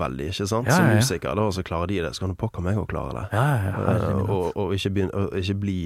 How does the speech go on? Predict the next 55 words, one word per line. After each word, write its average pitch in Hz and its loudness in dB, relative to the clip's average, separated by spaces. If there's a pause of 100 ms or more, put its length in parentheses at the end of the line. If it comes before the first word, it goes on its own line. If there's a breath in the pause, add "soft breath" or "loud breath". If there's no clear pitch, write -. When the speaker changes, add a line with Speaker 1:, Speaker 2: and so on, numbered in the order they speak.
Speaker 1:
sånn 87 -2
der 82 0
sur 80 -2
og 80 -4
grumpy 85 -2
og 69 -4
kip, - -6
for - -12
det 87 0
at 85 -4
da, 120 0
Speaker 2:
Ja, 107 4
ja. 131 6
Speaker 1:
da 127 6
synes 156 0
jeg 92 0
man 85 2
har 80 0
tapt - -8
på 76 -6
en 71 -2
måte, 67 -4 (200 loud breath)
litt 123 4
Speaker 2:
Ja. 90 0
Speaker 1:
grann, 82 -2 (280 loud breath)
Speaker 2:
Mm. 117 4
Speaker 1:
sant? 110 4
Jeg 107 -2
synes 143 0
det 95 0
er 95 0
viktig - -4
å 90 0
være, 87 0
holde 139 -2
seg 95 2 (100)
sulten 95 -2
og 85 0
fresh 90 -2
og 85 2
Speaker 2:
Ja, 92 2
ja. 269 2
Speaker 1:
happy 85 2
og, 82 -2
og, 82 -2 (600 loud breath)
ehm, 80 -2 (140)
være 120 2
all 107 2
right 73 -4
mot - -4
folk, 170 -2
da, 160 0
sånn 139 0
som 123 -2
det 98 2